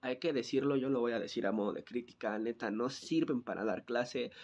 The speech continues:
porque, eh, tener, tener la capacidad de generar conocimiento es una cosa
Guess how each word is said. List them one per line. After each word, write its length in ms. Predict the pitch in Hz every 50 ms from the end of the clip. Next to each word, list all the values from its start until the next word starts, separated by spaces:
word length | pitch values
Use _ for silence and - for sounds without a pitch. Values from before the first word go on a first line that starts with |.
| - - - - _ -
porque, 800 | 180 190 196 185 190 190 - 185 175 175 175 175 175 180 160 -
eh, 400 | 127 120 113 113 113 113 110 110
tener, 340 | - 127 123 131 156 165 -
tener 280 | - 156 135 131 151 165
la 120 | 196 214
capacidad 360 | 208 160 - - 131 - 139
de 60 | 135 -
generar 300 | 143 120 113 113 113 -
conocimiento 580 | - 143 123 120 - - 92 110 120 120 120
es 100 | 120 -
una 240 | 131 123 127 127 127
cosa 420 | - 120 120 127 - 139 143 147